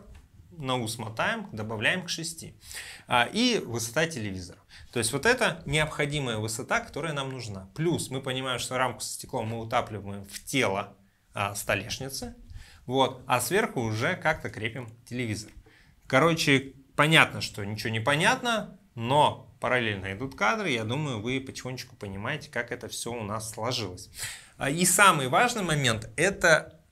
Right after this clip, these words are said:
регулировка ножек, потому что в дошкольном образовании, в школьном образовании, согласно Санпинам, у каждой возрастной группы высота столов своя. Но здесь речь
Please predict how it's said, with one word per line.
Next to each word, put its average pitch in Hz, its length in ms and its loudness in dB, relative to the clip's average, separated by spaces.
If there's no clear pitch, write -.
регулировка 117 920 2
ножек, 113 500 0
потому 123 260 -6
что - 160 -4
в 101 80 -8
дошкольном 110 640 0
образовании, 139 560 0
в 110 60 -6
школьном 175 440 -2
образовании, 110 400 -6
согласно 113 440 -4
Санпинам, 143 560 -8
у 107 80 -8
каждой 110 440 -2
возрастной 120 760 -2
группы 165 380 -2
высота 113 400 -2
столов 202 380 -4
своя. 135 540 -2
Но 147 400 2
здесь 196 320 2
речь - 300 0